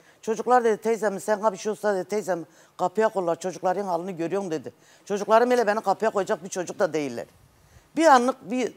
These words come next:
tartışma oldu. Öyle deyince, hani sürekli diyor ki, "Çocuklar böyle der, çocuklar şöyle der."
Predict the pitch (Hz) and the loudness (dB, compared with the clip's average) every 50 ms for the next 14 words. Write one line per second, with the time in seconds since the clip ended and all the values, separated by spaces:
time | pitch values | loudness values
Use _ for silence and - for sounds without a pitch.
0 | - _ - - 226 214 - 190 170 - 208 220 214 208 165 127 127 113 _ _ | -14 _ 0 4 4 4 4 0 -8 -6 -4 -2 -2 -2 -2 -4 -10 -10 _ _
1 | _ _ _ _ _ _ _ _ _ _ _ _ _ _ _ _ _ _ _ _ | _ _ _ _ _ _ _ _ _ _ _ _ _ _ _ _ _ _ _ _
2 | _ _ _ _ _ _ _ _ _ _ - 302 330 254 277 294 320 277 311 320 | _ _ _ _ _ _ _ _ _ _ -6 0 4 6 8 8 8 6 4 4
3 | 330 294 - 220 214 - - - _ _ _ _ _ _ - - 262 302 285 277 | 2 2 2 0 -4 -6 -8 -20 _ _ _ _ _ _ -2 2 4 4 6 4
4 | 226 190 - - - 190 - - 269 302 269 220 254 208 285 294 277 262 226 - | 2 2 0 -4 -6 -8 -2 4 4 4 6 4 2 2 2 2 4 2 2 2
5 | 226 233 220 247 - 247 262 262 220 233 233 240 247 226 226 233 233 - 220 214 | 2 0 0 0 2 4 4 4 4 4 4 4 4 4 4 0 0 0 -4 -6
6 | 208 - 226 247 247 - - 214 214 196 240 190 156 147 | -4 -2 0 0 0 0 0 0 2 2 2 0 0 -4